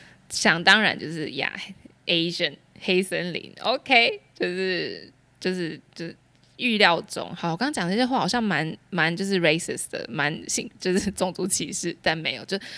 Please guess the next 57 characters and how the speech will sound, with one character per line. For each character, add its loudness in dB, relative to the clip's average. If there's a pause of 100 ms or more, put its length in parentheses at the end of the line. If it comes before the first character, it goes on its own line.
(800)
算 0
没 2
有 0
嘛， -6
就 6
好 2
像 4
这 0
是 2
他 0
们 0
对 2
于 2
亚 0
洲 2
女 -2
生 0
的 2
刻 0
板 2
印 -4
象， -2
就 2
他 0
们 2
会 4
觉 -4
得 -4
亚 2
洲 2
女 0
生 -4
几 -2
乎 -4
都 2
不 -2
除 -6
毛。 -10 (680)
好， -8
好， -4
好， -6
back 2
to -4
the -2
topic。 -6
他 -2
就 -2
说 0
他 0
脱 -2
了 0
裤 -8
子， -12 (140)
然 0
后 2
就 0
是 -2